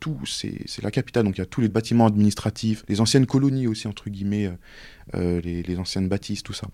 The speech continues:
Et la Grande Terre, avec, attention, Mamoudzou. Et c'est vrai que c'est des noms qui sont pas, euh, c'est pas Tourcoing, c'est, c'est, c'est d'autres types de noms. Mais, euh, voilà, c'est Mamoudzou, qui est la capitale économique,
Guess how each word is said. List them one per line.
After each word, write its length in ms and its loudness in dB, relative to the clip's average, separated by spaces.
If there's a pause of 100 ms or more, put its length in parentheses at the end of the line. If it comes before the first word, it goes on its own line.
(340)
Et 40 4
la 100 8
Grande 240 2
Terre, 300 2
avec, 340 -8
attention, 260 -16 (120)
Mamoudzou. 480 4 (200)
Et 80 -12
c'est 140 -12
vrai 160 -12
que 60 -16
c'est 100 -6
des 100 -6
noms 140 -6
qui 120 -14
sont 120 -8
pas, 300 -2
euh, 60 -8 (340)
c'est 100 0
pas 100 6
Tourcoing, 460 2 (160)
c'est, 380 -4
c'est, 240 -2
c'est 160 -2
d'autres 340 6
types 240 -2
de 140 2
noms. 160 4 (340)
Mais, 180 4
euh, 60 4
voilà, 220 0
c'est 180 0
Mamoudzou, 580 4
qui 100 0
est 20 6
la 100 8
capitale 380 2
économique, 580 0